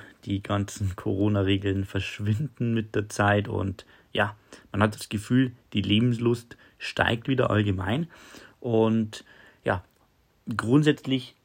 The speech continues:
äh, in diesem Zuge habe ich auch einige Fragen bekommen, so in letzter Zeit, wo die Leute dann auch sagen, vor allem im Sommer, ja,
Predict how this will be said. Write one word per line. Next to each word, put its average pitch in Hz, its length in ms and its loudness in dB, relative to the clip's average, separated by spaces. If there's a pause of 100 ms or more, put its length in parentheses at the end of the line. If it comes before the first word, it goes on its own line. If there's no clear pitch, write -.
(140)
äh, 117 220 -6
in 123 200 0
diesem 120 280 -2
Zuge 123 480 2 (1120)
habe 101 220 2
ich 110 140 0
auch 101 200 2
einige 107 340 -2
Fragen 101 380 2
bekommen, 107 320 0
so 104 100 0
in 95 100 2
letzter 98 340 -4
Zeit, 92 380 0
wo 101 40 -8
die 98 80 0
Leute 98 300 -2
dann 95 100 -2
auch 92 80 -4
sagen, 98 320 -4
vor 95 140 0
allem 95 140 2
im 95 80 0
Sommer, 110 520 0
ja, 101 300 0